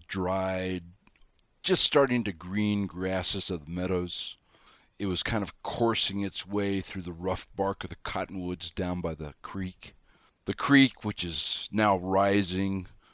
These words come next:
with an early melt, unfortunately, in this warm and dry spring that we're having out here in the Rockies,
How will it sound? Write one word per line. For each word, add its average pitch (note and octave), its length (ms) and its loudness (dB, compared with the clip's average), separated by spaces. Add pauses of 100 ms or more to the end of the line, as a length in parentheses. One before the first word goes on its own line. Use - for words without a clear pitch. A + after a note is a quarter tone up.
(120)
with E2+ 160 -4
an F2 180 -4
early G2+ 320 0
melt, F2+ 480 -2 (240)
unfortunately, G2 840 -4
in F2+ 140 -4
this - 300 -2 (720)
warm G2 680 4
and D#2 420 -12
dry F2+ 960 0
spring F#2+ 520 -2
that F2+ 120 -4
we're E2 160 -10
having F#2 360 -2
out F2 160 -4
here F#2 160 -4
in F2 80 -4
the E2+ 80 -6
Rockies, F2 680 -6